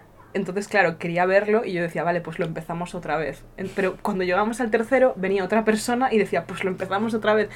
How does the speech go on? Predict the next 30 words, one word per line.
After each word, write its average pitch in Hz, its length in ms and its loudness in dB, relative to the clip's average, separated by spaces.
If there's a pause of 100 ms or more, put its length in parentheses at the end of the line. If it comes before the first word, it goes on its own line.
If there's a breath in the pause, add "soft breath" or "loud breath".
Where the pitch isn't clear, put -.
(160 loud breath)
Y 214 80 -4
con 196 120 0
las 190 140 2
coñas 269 380 0
es 214 80 -8
como 214 180 4
que 208 80 2
exponencialmente 220 880 2
el 233 60 2
primer 196 220 -2
episodio 214 380 4
lo 185 60 4
vi 208 100 0
siete 220 280 6
veces, 262 400 4
el 220 100 4
segundo 208 380 6
seis, 254 280 -2 (400 loud breath)
pero, 170 480 2
buah. 160 260 0 (600)
Es 214 120 -8
que - 80 0
hay 220 120 6
escenas 214 440 0
del 196 160 -2
de 196 100 -4
Georgina, 185 400 -4
y 220 160 2
de 208 100 4
hecho, 311 300 0